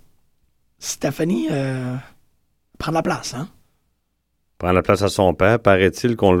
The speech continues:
Speaker 2: on, on devrait plus le voir beaucoup, mais c'est à peu près fini, là, ses apparitions à la télévision, McMahon.
Speaker 1: C'était
Speaker 2: Quelques fois par année, mais ça sera plus que... c'est impossible. Il
Speaker 1: Ben,
Speaker 2: reviendra plus comme avant.
Speaker 1: ça fait longtemps qu'on l'a pas vu.
Speaker 2: C'est ça.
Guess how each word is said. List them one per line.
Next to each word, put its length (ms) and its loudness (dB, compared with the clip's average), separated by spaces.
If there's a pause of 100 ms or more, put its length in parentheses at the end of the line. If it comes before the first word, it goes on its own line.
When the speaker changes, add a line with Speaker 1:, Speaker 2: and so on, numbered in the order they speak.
Speaker 2:
on, 560 0
on 60 0
devrait 280 4
plus 200 -6
le 60 0
voir 220 4
beaucoup, 380 -6
mais 160 -2
c'est 220 -10
à 40 2
peu 120 0
près 180 0
fini, 420 -4
là, 120 -4
ses 220 -8
apparitions 420 -6
à 20 -4
la 80 -4
télévision, 540 -8
McMahon. 300 -10 (1000)
Speaker 1:
C'était 300 -10 (200)
Speaker 2:
Quelques 300 6
fois 240 6
par 220 8
année, 240 6
mais 100 4
ça 120 -4
sera 160 -4
plus 180 -14
que... 140 -12
c'est 200 -4
impossible. 480 -2
Il 60 -6
Speaker 1:
Ben, 80 2
Speaker 2:
reviendra 300 2
plus 100 -18
comme 180 -6
avant. 220 -12
Speaker 1:
ça 60 -14
fait 80 -10
longtemps 340 -8
qu'on 140 -2
l'a 80 0
pas 140 -2
vu. 200 -4
Speaker 2:
C'est 180 -2
ça. 180 -6